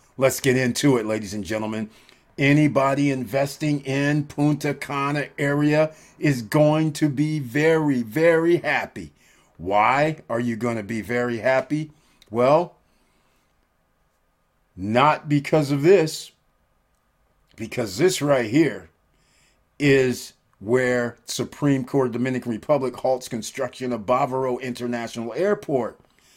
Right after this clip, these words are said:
that they were trying to make somewhere out by Miches or Macau.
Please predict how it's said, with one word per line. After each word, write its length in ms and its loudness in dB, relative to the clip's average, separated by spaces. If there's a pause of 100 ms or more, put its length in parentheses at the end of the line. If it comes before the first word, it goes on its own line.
(320)
that 180 -2
they 80 4
were 140 2
trying 320 0
to 60 0
make 420 -2 (760)
somewhere 560 2
out 200 0
by 160 -4
Miches 800 -2
or 80 -8
Macau. 760 0